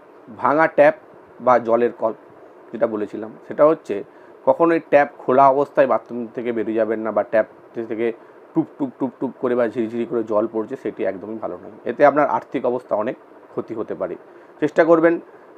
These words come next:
সেই ট্যাপগুলিকে ভালো করে বন্ধ করার, যদি সেগুলো বন্ধ করা যায় ভালোভাবে, সেটি ভালো, আর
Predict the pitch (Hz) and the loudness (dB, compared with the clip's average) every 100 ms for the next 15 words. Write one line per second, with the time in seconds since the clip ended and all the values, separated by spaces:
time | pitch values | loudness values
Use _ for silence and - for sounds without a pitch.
0 | - 135 135 123 135 127 113 110 117 123 | 0 4 4 4 2 0 2 2 2 0
1 | 107 107 113 123 131 - - - - 135 | -2 -4 2 4 2 0 -20 -20 -16 -10
2 | 147 143 143 123 117 127 123 123 110 113 | -4 0 0 0 -2 2 4 4 2 0
3 | 123 - - 113 113 120 117 127 - - | -2 -8 -12 -4 0 2 0 -2 -10 -20
4 | - - 110 110 110 117 - - - 107 | -20 -10 -8 -4 -2 -2 -6 -18 -6 -6